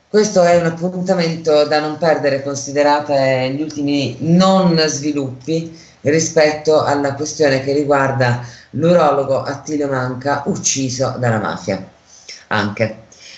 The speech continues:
Presentazione del libro Quel terribile nova-, novantadue, Marronetto, sei agosto. E questo è l'appuntamento che ci ricordava Aaron Pettinari, domenica sei agosto alle trenta presso la località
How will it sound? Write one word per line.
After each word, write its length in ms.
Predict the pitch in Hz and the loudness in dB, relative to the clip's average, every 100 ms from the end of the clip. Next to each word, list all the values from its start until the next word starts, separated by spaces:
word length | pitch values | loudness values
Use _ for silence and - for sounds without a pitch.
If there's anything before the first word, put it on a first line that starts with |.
| - | -6
Presentazione 680 | - 185 190 190 190 214 220 | -2 2 2 2 0 0 0
del 180 | 196 180 | 2 0
libro 340 | 165 160 156 | 0 0 2
Quel 140 | 160 | 0
terribile 480 | 160 175 180 160 147 | 2 0 0 -2 -2
nova-, 340 | 143 156 156 - | -2 -2 -6 -4
novantadue, 840 | 165 160 180 180 185 165 160 160 | -2 0 0 2 0 2 0 0
Marronetto, 720 | - 175 185 180 156 151 - 151 | 0 2 2 2 -2 -6 -6 -6
sei 180 | 147 | 0
agosto. 480 | 139 127 123 120 - | 0 0 -2 -4 -4
E 80 | 135 | -2
questo 240 | 170 - | -2 0
è 40 | 147 | 0
l'appuntamento 540 | 135 151 147 165 143 | 0 -4 -4 -4 -4
che 120 | 139 | -4
ci 100 | 139 | -4
ricordava 520 | 151 151 147 151 139 143 | -6 -4 -2 2 2 2
Aaron 240 | 143 123 | 2 0
Pettinari, 560 | 143 143 180 160 147 147 | -4 -2 0 2 2 0
domenica 380 | 147 151 143 | -2 -2 -2
sei 180 | 131 165 | -2 0
agosto 580 | 165 143 143 - 160 - - - - | 2 2 2 -2 -2 -4 -16 -18 -8
alle 200 | - 151 - _ _ _ _ _ _ _ 202 196 | -4 -4 -6 _ _ _ _ _ _ _ -12 -6
trenta 380 | - 160 160 160 | -2 -2 -2 -6
presso 540 | - 170 165 160 151 | -4 -4 -4 0 0
la 140 | 147 156 | 0 -2
località 720 | 160 151 170 170 170 147 - | -2 -2 -2 0 0 -2 -4